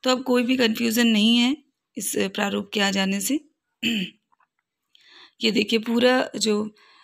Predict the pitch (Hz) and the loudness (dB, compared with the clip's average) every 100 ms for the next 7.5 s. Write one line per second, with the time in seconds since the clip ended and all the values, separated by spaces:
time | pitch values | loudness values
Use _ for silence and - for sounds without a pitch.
0 | _ _ _ - - 208 220 240 226 240 | _ _ _ -6 2 4 4 4 4 2
1 | 226 208 190 190 208 233 247 277 - 277 | 2 0 0 2 0 0 0 -2 0 -2
2 | - 220 196 190 208 185 214 - - - | -2 0 0 0 -2 -4 -4 -6 -10 -14
3 | - _ _ - 202 202 220 214 - 190 | -20 _ _ -4 0 2 4 2 2 0
4 | 202 - - 101 101 98 98 101 208 190 | 0 0 0 0 -2 -2 -2 -2 0 0
5 | 196 220 226 233 254 254 277 - 208 202 | 2 0 0 2 4 4 2 0 -2 0
6 | 196 190 196 190 196 101 95 - - - | 0 0 0 0 -2 -4 -4 -4 -2 -2
7 | 196 202 226 269 | -2 0 2 2